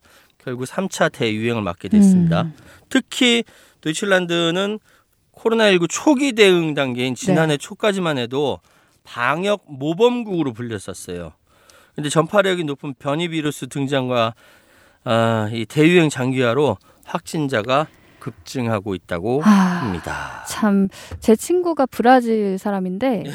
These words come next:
Speaker 2: 브라질로 가려다가
Speaker 1: 예.
Speaker 2: 그 부모님이 오지 말라고 너무 위험하니까
Speaker 1: 맞아요.
Speaker 2: 그랬다고 하더라고요. 자, 이렇게 상황이 심각한 상황에서 좀 더 근본적인 질문을 드려볼게요. 지금 접종률이 점차 높아지고 있는 이 왁진,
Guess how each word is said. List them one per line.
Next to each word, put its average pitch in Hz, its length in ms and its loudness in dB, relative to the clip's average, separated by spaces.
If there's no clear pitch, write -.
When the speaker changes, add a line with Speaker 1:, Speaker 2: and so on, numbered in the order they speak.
Speaker 2:
브라질로 233 400 4
가려다가 202 840 -2
Speaker 1:
예. 127 100 -12
Speaker 2:
그 175 300 -6
부모님이 214 560 2
오지 208 260 4
말라고 170 400 -2
너무 165 220 -2
위험하니까 175 580 2
Speaker 1:
맞아요. 165 300 2
Speaker 2:
그랬다고 202 420 4
하더라고요. 147 600 -2
자, 160 180 2
이렇게 277 260 2
상황이 320 340 8
심각한 311 560 4
상황에서 262 540 2
좀 302 180 0
더 339 80 6
근본적인 254 680 4
질문을 196 400 0
드려볼게요. 165 760 -6
지금 269 320 4
접종률이 285 640 4
점차 196 320 0
높아지고 226 580 2
있는 196 260 2
이 165 60 -4
왁진, 180 640 -2